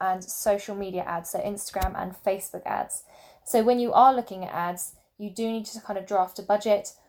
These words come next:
Obviously, your time as well needs to be included in terms of, you know, how much time you're going to be spending on this campaign,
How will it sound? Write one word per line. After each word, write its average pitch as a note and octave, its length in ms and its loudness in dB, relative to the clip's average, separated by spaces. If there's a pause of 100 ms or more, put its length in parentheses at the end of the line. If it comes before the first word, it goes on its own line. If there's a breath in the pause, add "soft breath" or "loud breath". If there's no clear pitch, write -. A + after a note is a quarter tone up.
(140 soft breath)
Obviously, A3 240 -2
your A#3+ 220 4
time G3+ 540 2 (300)
as G#3 280 0
well G#3 320 6
needs G3+ 300 -8
to - 100 -16
be F#3 160 -4
included G3 440 -4
in G3 160 -10
terms F#3+ 360 -8
of, F#3 160 -8 (280)
you G#3 120 -6
know, G3+ 200 2
how G3+ 140 -2
much F#3 220 -4
time F#3 220 -2
you're F3+ 80 -4
going F#3 260 2
to - 80 -12
be G3 80 -8
spending E3+ 320 -6
on E3+ 100 -4
this F3 140 -8
campaign, F3+ 600 -4